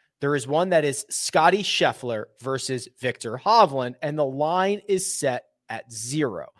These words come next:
So if you think Scotty is going to make more birdies or better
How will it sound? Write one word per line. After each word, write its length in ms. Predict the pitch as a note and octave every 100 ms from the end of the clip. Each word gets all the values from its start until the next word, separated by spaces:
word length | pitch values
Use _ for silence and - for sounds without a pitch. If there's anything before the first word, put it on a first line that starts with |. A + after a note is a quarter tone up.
| - _
So 220 | - D#3+
if 100 | D3
you 180 | D#3 B3+
think 360 | - A#3 G#3 -
Scotty 640 | - - F#3 F3 C3 C3
is 260 | - C#3+
going 260 | - C#3+ C#3+
to 160 | - C#3+
make 360 | C3+ B2+ - _ _ _
more 400 | C3 D3 F3+ A3
birdies 600 | E3+ D#3+ E3+ F#3 F#3+ F3 -
or 160 | D3+
better 540 | A#2+ D3+ D3 A#2 G2+